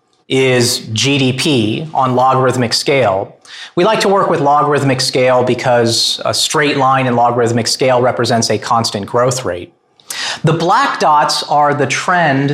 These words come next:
that the economies of the world were on prior to the Great Global Recession.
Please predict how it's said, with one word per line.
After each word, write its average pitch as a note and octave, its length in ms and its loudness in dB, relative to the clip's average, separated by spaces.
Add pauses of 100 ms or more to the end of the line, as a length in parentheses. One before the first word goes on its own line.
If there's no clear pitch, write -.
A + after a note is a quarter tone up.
that C3+ 180 0
the C3+ 100 0
economies D3 580 0
of B2 120 0
the B2 80 0
world C3 460 2
were A#2 200 0
on B2 640 0 (460)
prior C#3+ 600 0
to C3+ 680 0 (280)
the B2 100 -2
Great - 580 -4
Global B2+ 420 0
Recession. A#2 760 -2